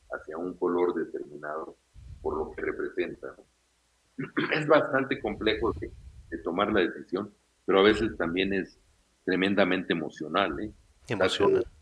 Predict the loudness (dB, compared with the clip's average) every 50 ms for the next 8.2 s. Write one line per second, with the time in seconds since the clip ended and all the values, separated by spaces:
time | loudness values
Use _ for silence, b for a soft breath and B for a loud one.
0 | -20 -18 -16 -2 2 2 4 4 2 0 -2 -4 -4 -2 -2 -2 -4 -6 -12 -14
1 | _ -6 -4 -2 -2 -2 -4 -8 -14 _ _ _ _ _ _ _ -20 -20 -20 -18
2 | -16 -14 -14 -6 -2 0 2 2 2 2 2 2 2 0 -2 -6 -12 _ _ _
3 | _ _ _ _ _ _ -20 -18 -14 -12 -10 -8 -6 -6 -6 -6 -8 -8 -10 -10
4 | -10 -10 -10 -8 -6 -6 -6 -6 -6 0 2 4 4 4 2 0 -2 -6 -12 -16
5 | _ _ _ _ _ _ _ _ _ _ -20 -16 -14 -12 -10 -8 -8 -8 -10 -10
6 | -12 -14 -14 -14 -16 -18 -20 -20 -20 -20 -20 -14 _ -12 -12 -12 -8 -4 0 2
7 | 4 4 4 4 2 -4 -10 -12 -14 -12 -10 -8 -8 -8 -8 -10 -10 -8 -2 0
8 | 0 0 0 -2